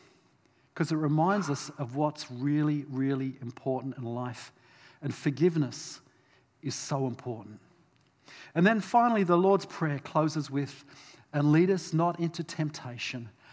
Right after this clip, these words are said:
but deliver us from the evil one." And this is asking for God's protection. You know, we need to be reminded that, that life is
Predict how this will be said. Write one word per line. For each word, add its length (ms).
but 180
deliver 460
us 360
from 480
the 180
evil 280
one." 280
And 80
this 140
is 100
asking 440
for 160
God's 600
protection. 720
You 80
know, 100
we 200
need 200
to 120
be 140
reminded 720
that, 360
that 180
life 560
is 420